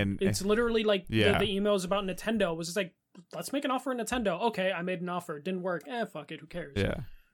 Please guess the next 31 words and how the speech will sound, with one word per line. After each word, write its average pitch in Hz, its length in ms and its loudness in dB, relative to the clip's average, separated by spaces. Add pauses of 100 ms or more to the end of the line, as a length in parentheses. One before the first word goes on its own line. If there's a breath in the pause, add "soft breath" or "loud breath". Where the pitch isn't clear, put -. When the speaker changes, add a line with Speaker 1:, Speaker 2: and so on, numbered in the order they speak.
(320 soft breath)
Speaker 1:
Right. - 280 -2 (240)
Speaker 2:
Nintendo 294 360 4
probably 285 240 4
gets 240 160 0
an 214 80 6
Speaker 1:
So 220 60 6
Speaker 2:
offer 220 200 2
every 220 240 -2
day 226 300 -4 (240)
from, 190 260 -2
like, 170 300 -2 (140)
Speaker 1:
Mm-hmm. 208 160 0
Speaker 2:
Tencent 180 400 -2
or 170 100 -4
something 165 300 -6
like 156 180 -8
that. 147 300 -8
Like, 147 200 -10
it 165 60 -10 (160)
Speaker 1:
Well, 127 80 4
contrary 170 320 4
to - 60 6
popular 139 240 4
belief, 156 320 4
Nintendo's 131 420 4
more 131 160 4
than 123 100 2
just 120 160 2
video 110 200 4
games. 104 400 0 (160)
Speaker 2:
Yeah. 190 160 0